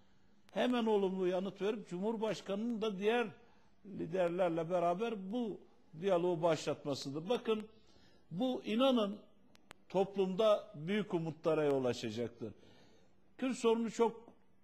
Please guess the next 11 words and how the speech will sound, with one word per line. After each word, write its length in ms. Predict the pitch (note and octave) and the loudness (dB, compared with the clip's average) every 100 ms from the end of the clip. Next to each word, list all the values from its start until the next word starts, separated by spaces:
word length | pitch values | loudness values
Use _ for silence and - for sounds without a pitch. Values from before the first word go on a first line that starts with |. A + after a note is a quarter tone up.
| - - | -20 -18
karmaşık 600 | - F3 G#3+ G3 D4 - | -4 -2 -2 -2 -4 -6
bir 60 | B3+ | -8
sorun. 260 | - F#3 | -4 -4
Öyle 300 | G#3 G3+ G3+ | 0 0 0
bir 60 | A3 | -2
günde 300 | F#3+ G#3+ G#3 | -4 -2 -2
çözülmez. 760 | G3 G3 F3+ G#3 A#3 C#4 F#3+ - - - - | -2 -2 -2 -2 -2 -4 -6 -10 -20 -20 -14
Kısa, 400 | - F#3 - G#3 | -6 -4 0 0
orta, 380 | A3 F#3+ F#3+ G#3+ | 2 0 0 0
uzun 340 | G3 E3+ G3+ G3 | 0 0 0 2
vadeli 560 | F#3+ F3 G3 G3+ G3 | 2 2 0 0 0